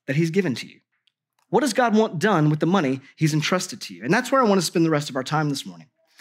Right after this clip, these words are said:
According to Scripture, I think there are three things or three categories he gives us wealth for and intends for us to think through with it. And I'll, I'll give them to you up front, and then we'll look at each in turn. Here they are.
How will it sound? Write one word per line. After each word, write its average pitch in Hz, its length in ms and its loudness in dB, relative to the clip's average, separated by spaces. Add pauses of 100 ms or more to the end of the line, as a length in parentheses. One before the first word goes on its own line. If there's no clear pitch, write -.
(560)
According 285 320 4
to 226 60 4
Scripture, 123 520 0 (380)
I 165 40 0
think 214 140 0
there 202 160 4
are 143 60 2
three 233 520 2
things 147 360 0
or 131 60 -4
three 214 200 0
categories 156 680 0
he 151 80 2
gives 156 280 2
us 156 240 0 (180)
wealth 156 360 2
for 110 300 -8
and 139 180 -2
intends 214 400 2
for 165 120 -2
us 156 140 0
to - 140 -8
think 190 440 -2
through 123 380 -6
with 143 300 -4
it. 90 120 -12
And - 80 -4
I'll, 170 220 0 (140)
I'll 180 100 2
give 208 140 2
them 214 80 6
to 208 100 2
you 175 140 6
up - 80 -4
front, 151 320 2
and 151 80 0
then 151 80 2
we'll 147 100 0
look 151 140 -2
at 151 100 -8
each 143 220 -2
in 131 180 -4
turn. 123 320 -4
Here 127 160 0
they 165 140 2
are. 110 240 -2